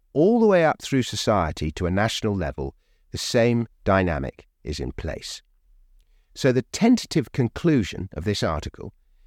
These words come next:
is that the decline of family has led to worse decision-making at every level of society. How now to explain the decline of family?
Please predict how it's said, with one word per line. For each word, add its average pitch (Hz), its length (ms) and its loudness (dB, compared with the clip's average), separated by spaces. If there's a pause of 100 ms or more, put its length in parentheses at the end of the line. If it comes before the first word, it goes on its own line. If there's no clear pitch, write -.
(120)
is - 180 -2
that - 140 -2
the 123 100 -2
decline 165 540 2
of - 100 0
family 87 600 -4 (200)
has 113 220 -2
led 98 520 0 (240)
to 113 120 -2
worse 117 400 2
decision-making 76 960 -2 (240)
at - 120 -12 (140)
every 95 540 0 (260)
level 87 520 -2 (220)
of 80 140 -8
society. 76 720 -4 (960)
How 139 240 2
now 120 360 2 (140)
to 110 100 0
explain 92 580 -2
the 80 100 -4
decline 87 480 -2
of 71 60 -8
family? 139 600 0